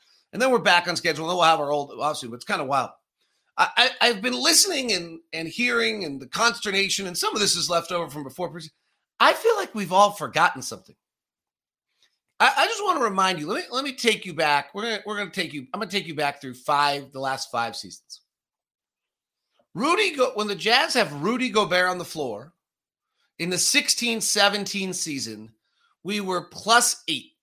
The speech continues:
and in the ninety-fourth percentile defensively. Okay?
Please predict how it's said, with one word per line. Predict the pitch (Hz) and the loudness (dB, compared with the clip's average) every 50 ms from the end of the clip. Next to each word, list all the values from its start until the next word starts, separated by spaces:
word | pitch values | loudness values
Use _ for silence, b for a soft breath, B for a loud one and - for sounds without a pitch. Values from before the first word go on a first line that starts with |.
| _ _ _ _ _ _ _ _ _ _ _ _ _ - | _ _ _ _ _ _ _ _ _ _ _ _ _ -2
and | 151 170 180 | 0 0 0
in | 180 175 | 0 -2
the | 170 165 | -2 -4
ninety-fourth | 160 165 190 220 254 269 262 262 262 233 - - 196 208 202 196 - | -2 0 2 2 2 2 0 -2 -4 -6 -6 -4 -2 -2 -2 -4 -6
percentile | - 185 - - 180 170 170 165 165 156 151 151 143 139 135 - - | -6 -4 -4 -2 -2 -4 -4 -2 0 0 2 2 0 0 -2 -6 -14
defensively. | - 127 - 131 113 101 - - - _ _ _ _ _ _ _ _ _ _ _ _ _ _ - - | -16 -12 -8 -8 -8 -8 -10 -14 -16 _ _ _ _ _ _ _ _ _ _ _ _ _ _ -10 -8
Okay? | 226 233 | -8 -8